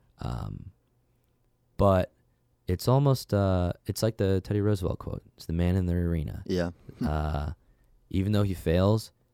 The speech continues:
Speaker 1: he tried his hardest. Uh, and the movie portrays that very well. And his book, The Seven Pillars of Wisdom, is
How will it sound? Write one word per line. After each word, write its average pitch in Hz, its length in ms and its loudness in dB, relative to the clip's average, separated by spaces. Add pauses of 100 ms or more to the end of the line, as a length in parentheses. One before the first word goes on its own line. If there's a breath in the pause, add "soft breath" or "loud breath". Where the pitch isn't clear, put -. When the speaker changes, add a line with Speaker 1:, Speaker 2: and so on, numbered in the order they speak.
(240)
Speaker 1:
he 85 580 -2 (520)
tried 85 260 -2
his 78 120 -6
hardest. 50 400 -10 (580 soft breath)
Uh, - 140 -6
and 78 80 -2
the 82 60 -2
movie 95 480 4 (340)
portrays 73 400 -2
that 52 120 -6
very 65 200 -4
well. 52 380 -8
And 87 80 -2
his 85 100 -2
book, 104 320 2
The - 100 -6
Seven 90 280 -2
Pillars 80 280 -2
of 73 120 -6
Wisdom, 73 340 -4
is - 80 -10